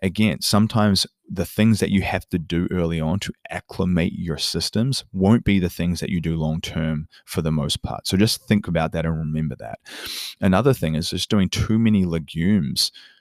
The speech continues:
straight out of the gate. So, like, if you're adding in a bunch of beans and lentils, those things are really good. I consume a lot of those things, but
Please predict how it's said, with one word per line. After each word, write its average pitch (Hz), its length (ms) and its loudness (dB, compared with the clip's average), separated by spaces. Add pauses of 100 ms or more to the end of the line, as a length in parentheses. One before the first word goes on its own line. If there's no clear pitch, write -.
straight 90 420 2
out 85 140 2
of 71 80 -6
the 76 100 -6
gate. 78 400 -4
So, - 180 0
like, 80 160 -4
if - 140 -6
you're - 80 0
adding 92 240 0
in 80 80 -2
a 73 80 -6 (140)
bunch 90 320 -2
of 76 100 -4 (220)
beans 95 580 4
and 73 160 -6
lentils, 90 440 -4
those 120 200 2
things 190 180 2
are 82 80 2
really 90 300 0
good. 82 240 0
I 78 100 -2
consume 107 380 -2
a 80 60 -2
lot 85 180 -2
of 87 60 -2
those - 240 -6
things, 64 260 -10
but 95 340 -2